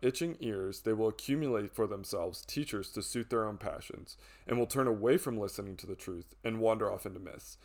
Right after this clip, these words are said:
And it's very easy with, with songs that are fluffy. It's very easy with songs that you could basically sing to a spouse or even a loved one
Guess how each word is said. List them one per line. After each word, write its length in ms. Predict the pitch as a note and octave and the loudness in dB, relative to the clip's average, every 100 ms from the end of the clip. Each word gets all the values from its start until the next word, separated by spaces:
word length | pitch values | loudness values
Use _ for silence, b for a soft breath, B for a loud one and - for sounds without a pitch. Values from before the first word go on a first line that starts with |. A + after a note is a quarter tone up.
| b b b b - | b b b b 2
And 120 | C3+ | 4
it's 140 | A#2 | 4
very 380 | A2 B2+ F3+ G3+ - | 4 6 8 6 0
easy 400 | F#3+ G3+ B2 A2+ | -2 0 0 0
with, 300 | G#2+ G#2+ - b b b | 2 2 -2 b b b
with 320 | - A2 - - | 2 2 2 -4
songs 500 | - - B2 B2+ C3 | 0 4 6 6 4
that 300 | B2 B2+ C3+ - | 2 4 4 2
are 100 | C#3 | 2
fluffy. 500 | D3+ F3 F#3+ G#2 G2 - b b - | 6 6 4 2 -4 -8 b b -14
It's 140 | G2 | -4
very 300 | G#2 A#2 C#3 | 4 6 6
easy 440 | D#3 D#3 C3+ B2 A2+ - | 4 0 0 0 -2 0
with 380 | A2+ A2 A2 - | 4 4 2 -12
songs 380 | - C3 A#2+ A#2+ | -2 2 4 4
that 200 | A#2 A#2 | 2 2
you 140 | A#2 A#2 | 2 -2
could 280 | B2+ A2+ G#2+ | 0 0 4
basically 520 | A2+ A2+ A#2+ A#2+ A#2 | 4 4 0 -2 -2
sing 400 | - A#2+ A#2 A2+ | 0 -2 0 -2
to 500 | - A#2 A2+ A2 A2 - | -4 -2 0 0 -4 -6
a 80 | A2 | -4
spouse 800 | - A2+ G#2+ A2 - - - - - | 2 6 6 6 2 -6 -8 -10 0
or 640 | A2 G#2 G#2 G#2 G#2 G#2+ - | 2 2 0 0 -2 -4 -6
even 420 | A2 A2 G#2+ G#2 b b b b b - | -2 -2 -2 -6 b b b b b 4
a 40 | |
loved 380 | A2+ A2 B2+ C3 | 6 8 6 4
one 360 | G2 D#2+ F2+ | -6 -6 -8